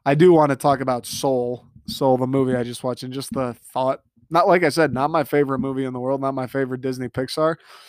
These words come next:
Thought-provoking movie, though, and I fucking love jazz. The music's cool in it. Um, I wanna talk about that. And then, kind of after the fact, but I might do a,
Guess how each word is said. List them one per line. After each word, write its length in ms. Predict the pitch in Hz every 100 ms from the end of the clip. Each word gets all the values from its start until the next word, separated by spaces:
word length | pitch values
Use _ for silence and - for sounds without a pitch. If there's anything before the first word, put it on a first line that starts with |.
| - _ _ _ -
Thought-provoking 760 | - 208 240 165 143 139 143 139
movie, 260 | 143 135
though, 200 | 127 131
and 140 | 156 143
I 60 |
fucking 340 | - 156 135 123
love 240 | 135 123
jazz. 340 | 131 131 131
The 80 | 131
music's 360 | 127 131 131 123
cool 300 | - 143 139
in 60 | 143
it. 140 | 147 - _ _ _ _ _
Um, 640 | 127 127 123 120 110 110 135 _ _
I 60 | 135
wanna 160 | 135
talk 200 | 127 143
about 260 | 131 127 120
that. 220 | 135 139
And 220 | 147 143
then, 460 | 156 160 135 127 127 _ _ _ _ _ _ _ _ _ _ _ _
kind 260 | - 185 170
of 140 | 139
after 280 | 135 127 143
the 120 | 127
fact, 460 | - 127 139 - _ _ _ _ _ -
but 100 | 151
I 80 |
might 320 | 147 156 160 143
do 240 | 165 156
a, 460 | 143 135 131 127